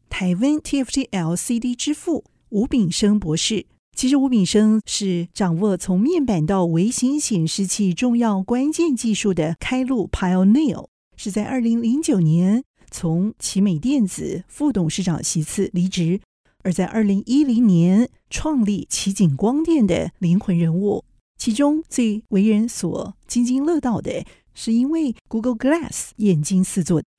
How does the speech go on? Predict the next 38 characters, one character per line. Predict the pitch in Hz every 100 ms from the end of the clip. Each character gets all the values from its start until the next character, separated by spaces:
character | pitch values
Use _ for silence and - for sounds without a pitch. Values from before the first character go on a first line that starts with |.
| _
其 | - 220
实 | 208
由 | 214 190
他 | 214
担 | 214 254 294
任 | 294
董 | 214 170
事 | 156
长 | 208 175
的 | 160
奇 | -
景 | 180 170
光 | 156 190
电 | 196 185 170 - -
在 | 190 175
过 | - 247
去 | - -
上 | 185 214 180
市 | - 175
这 | 151
一 | 202
段 | 170 170
时 | -
间， | 156 180 180 180 - -
带 | 208
领 | 175 160 151
集 | - 185
团 | - 170 160 175
经 | - 196
历 | 196
一 | 180 202
波 | 156 196
波 | 247 262 -
事 | - - 202
业 | 180 165
的 |
高 | 156 180
峰。 | 185 262 294